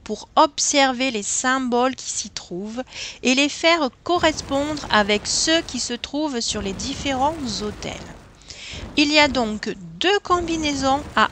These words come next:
entrer et chacune ouvre un compartiment. Une fois que vous avez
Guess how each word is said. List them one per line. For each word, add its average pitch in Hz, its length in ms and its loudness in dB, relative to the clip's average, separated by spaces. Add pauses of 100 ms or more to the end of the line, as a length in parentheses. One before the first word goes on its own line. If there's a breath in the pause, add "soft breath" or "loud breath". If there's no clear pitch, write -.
entrer 262 540 0 (440 loud breath)
et 220 120 6
chacune 294 840 4 (160)
ouvre 311 380 0 (140)
un 233 180 6 (160)
compartiment. 226 1080 -2 (580)
Une 403 280 2
fois 240 560 0 (180)
que 269 100 -2
vous 269 320 0
avez 262 420 4